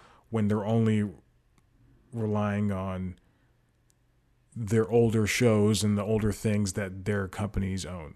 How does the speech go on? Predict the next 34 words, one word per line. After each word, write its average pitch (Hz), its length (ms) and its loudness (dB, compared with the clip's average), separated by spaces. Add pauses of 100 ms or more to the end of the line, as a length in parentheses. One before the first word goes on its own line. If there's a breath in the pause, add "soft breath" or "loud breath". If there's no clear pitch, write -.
(120)
like 113 160 -4
Clarice 104 800 -2 (100)
for, 98 500 -6
uh, 87 200 -10
Viacom 101 560 -4
C 107 140 -2
B 95 140 -4
S. 82 240 -8 (1080 soft breath)
You - 80 -2
know, 104 100 -2
instead 117 300 4
of, 110 80 0
it 113 200 -6
didn't, 139 300 6
it 113 100 0
wasn't 131 280 6
received 120 440 4
very 101 320 -2
well, 92 360 -6
and 95 240 -6
I 98 60 -4
don't 101 140 -2
think 107 180 -4
the 98 60 -4
ratings 95 380 -4
did 90 240 -8
very 85 240 -8
hot, 90 320 -10 (160)
did, 95 340 -8
uh, 90 280 -12 (380)
were, 101 220 -6
were 87 160 -12
good. 87 320 -10 (480 soft breath)
Uh, 92 460 -6